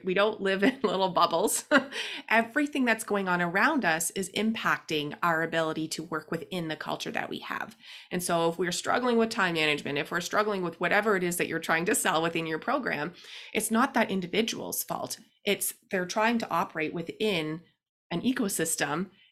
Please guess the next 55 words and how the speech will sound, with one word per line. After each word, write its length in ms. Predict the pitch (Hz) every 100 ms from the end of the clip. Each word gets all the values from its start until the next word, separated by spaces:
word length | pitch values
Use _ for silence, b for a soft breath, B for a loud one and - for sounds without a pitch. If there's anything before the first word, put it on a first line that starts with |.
| _ 202
and 300 | 190 175 180
there 200 | - 175
are 100 | 175
challenges 640 | - 269 415 226 170 165
in 140 | 160
that, 200 | 156 160
that 140 | - 170
you 100 | 180
can 140 | -
help 260 | 175 190 -
them 140 | 165
figure 320 | - 180 170
out 140 | 156 -
how 200 | - 170
to 160 | 170
better 260 | 160 160 156
operate 400 | 170 202 220 175
within 260 | - 165 151
that 240 | 151 -
system. 400 | - 190 - - -
It's 180 | 180 -
not 320 | 175 160 160
them. 320 | 170 160 139
It's 260 | 127 - -
not, 300 | 160 160 - -
they're 180 | 180 180
not 280 | 170 156 -
broken 380 | 160 165 160 151
and 120 | 156
needing 240 | 151 151
to 80 | -
be 80 | 147
fixed. 460 | - 202 - - - B B -
The 80 | 175
system 400 | 269 311 - 180
is 100 | 165
broken, 400 | 160 156 156 151
and 100 | 156
you're 140 | 208
gonna 160 | 185 151
help 260 | 165 165
them 140 | 165 156
figure 260 | 165 151
out 100 | 151
how 60 | 156
to 80 | 156
navigate 580 | 156 156 165 - - -
that 260 | 156 147 - B B B
in 100 | 180
an 120 | 165
easier 480 | 160 165 160 160 156
way, 240 | 151 156 151
a 100 | 165
faster 480 | - 143 - - 160
way, 360 | 156 151 -